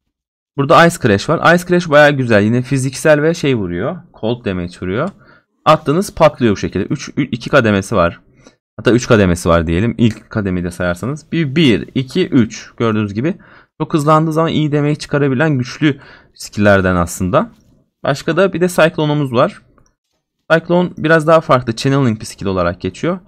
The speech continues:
Cyclone zaten herkes biliyor. Bu şekilde döndüğümüz skill. Sürekli dönebilirsiniz bu şekilde.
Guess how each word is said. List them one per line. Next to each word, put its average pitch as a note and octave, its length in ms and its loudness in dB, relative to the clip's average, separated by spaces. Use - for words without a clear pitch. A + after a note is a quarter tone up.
Cyclone C3+ 260 -2
zaten D3 200 -4
herkes C#3 300 -2
biliyor. G#2 140 -4
Bu A2 40 -10
şekilde A#2+ 320 -4
döndüğümüz G#2 480 -2
skill. - 280 -12
Sürekli C3 240 0
dönebilirsiniz G#2 540 -2
bu E2+ 40 -16
şekilde. F2 480 -8